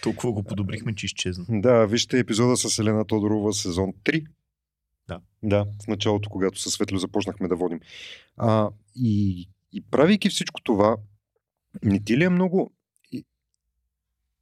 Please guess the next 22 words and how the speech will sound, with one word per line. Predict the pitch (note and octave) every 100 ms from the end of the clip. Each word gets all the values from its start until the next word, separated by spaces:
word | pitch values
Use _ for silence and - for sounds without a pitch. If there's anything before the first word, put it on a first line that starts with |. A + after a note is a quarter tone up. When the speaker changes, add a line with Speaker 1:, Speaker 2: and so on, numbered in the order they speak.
| _ _ _ -
Speaker 2:
разчекващо | G2+ - - C#3+ D3+ - - - D2+ C2+ _ _ _ _ _ _ _ _ _ _ _ _ _ _ _ _ -
в | F#2 F#2+
рамките | B2+ C3 -
на | G2+
един | F#2 G#2 F#2+
ден | D2+ D2 D2+ _ _ _ _ -
да | G2+
се | G#2
занимаваш | F2+ G2 G2+ G#2+ G2+ G2+
с | -
една | F#2+ F2 F2
тема, | - D#2+ D2 C#2 _ _ _ _ _
после | B2+ G#2 G2+
да |
се | G2
занимаваш | G2+ G2+ F#2+
с | -
втора | - F2
тема, | E2 D#2 C#2+ D2 _ _ _ _ -
после | A#2 - G2
трета | - G2+ G#2 -
тема, | E2+ D2+